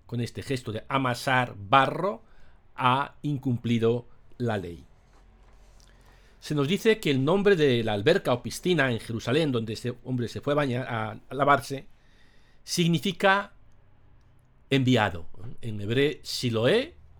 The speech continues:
es en griego, el evangelista que está escribiendo en griego lo traduce al griego,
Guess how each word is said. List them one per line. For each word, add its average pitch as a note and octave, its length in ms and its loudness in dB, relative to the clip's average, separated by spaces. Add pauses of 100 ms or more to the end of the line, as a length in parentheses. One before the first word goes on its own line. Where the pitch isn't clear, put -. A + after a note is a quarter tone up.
(680)
es A2 240 -10
en G2 80 -8
griego, A#2 460 -4 (720)
el G#2+ 180 -14
evangelista G#2+ 760 -4
que - 80 -10
está - 160 -4
escribiendo A#2+ 340 0
en B2+ 60 2
griego C#3+ 200 2
lo C3+ 100 2
traduce B2+ 300 -2
al A#2+ 80 2
griego, D3+ 420 0